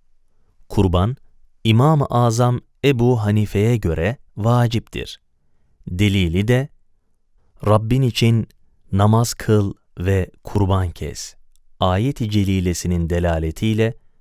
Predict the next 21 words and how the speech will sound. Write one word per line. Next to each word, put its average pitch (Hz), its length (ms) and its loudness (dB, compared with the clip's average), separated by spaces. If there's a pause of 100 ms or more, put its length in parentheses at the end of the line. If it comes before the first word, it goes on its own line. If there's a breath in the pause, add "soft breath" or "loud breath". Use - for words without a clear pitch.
(140)
Peygamber 98 520 0
Efendimiz 95 680 -2 (300)
sallallahu 90 720 -2
aleyhi 85 300 -2
ve 82 80 -2
sellemin, 82 560 -4 (840)
"Kimin 143 340 2
hali 95 520 0
vakti 90 320 -2
yerinde 87 360 0
olur 87 400 0
da 87 260 0 (380)
kurban 87 420 -2
kesmezse 98 760 -4 (400)
namazgahımıza 95 920 0
yaklaşmasın." 82 840 -6 (460)
hadisindeki 92 880 -2 (420)
ağır 107 260 2
uyarıdır. 95 640 -2 (840)
İbn 113 320 2
Mace, 87 540 -2